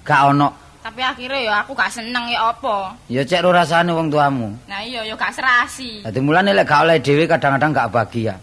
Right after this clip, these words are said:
Speaker 2: Makane.
Speaker 1: Lah ngono, kadang-kadang oleh dhewe iku tuku sarung ae angel ya ono.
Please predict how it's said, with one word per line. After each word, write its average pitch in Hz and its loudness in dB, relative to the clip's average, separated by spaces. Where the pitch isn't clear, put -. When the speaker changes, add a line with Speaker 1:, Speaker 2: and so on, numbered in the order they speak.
Speaker 2:
Makane. 220 -6
Speaker 1:
Lah 127 -4
ngono, 151 2
kadang-kadang 160 4
oleh 175 6
dhewe 143 2
iku 180 -2
tuku 156 -4
sarung 156 0
ae 156 0
angel 127 -4
ya 113 -2
ono. 98 -6